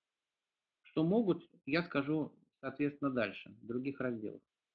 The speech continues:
Дальше. Смотрим народную медицину. Это совокупность методов оценки состояния и восстановления здоровья, основанных на длительном опыте практиков народной медицины, э, полученных эмпирическим путем. Ну, суть-то понятна,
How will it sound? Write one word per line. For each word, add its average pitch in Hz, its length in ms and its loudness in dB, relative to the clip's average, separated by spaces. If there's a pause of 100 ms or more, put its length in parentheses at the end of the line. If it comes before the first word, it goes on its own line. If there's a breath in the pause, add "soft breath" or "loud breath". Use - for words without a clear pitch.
(340)
Дальше. 139 420 2
Смотрим 170 380 4
народную 160 440 6
медицину. 120 500 0
Это 139 120 -6
совокупность 147 680 2
методов 120 520 0 (1200)
оценки 131 640 2 (380)
состояния 135 580 2
и 123 40 0
восстановления 131 640 0
здоровья, 156 440 4
основанных 147 680 0
на 139 120 4
длительном 135 440 2
опыте 147 420 -2 (220 loud breath)
практиков 151 480 0
народной 135 380 2
медицины, 170 640 -2 (440)
э, 135 220 0
полученных 143 520 2
эмпирическим 131 640 -2
путем. 113 460 -4
Ну, 156 300 -2
суть-то 160 380 0
понятна, 165 580 0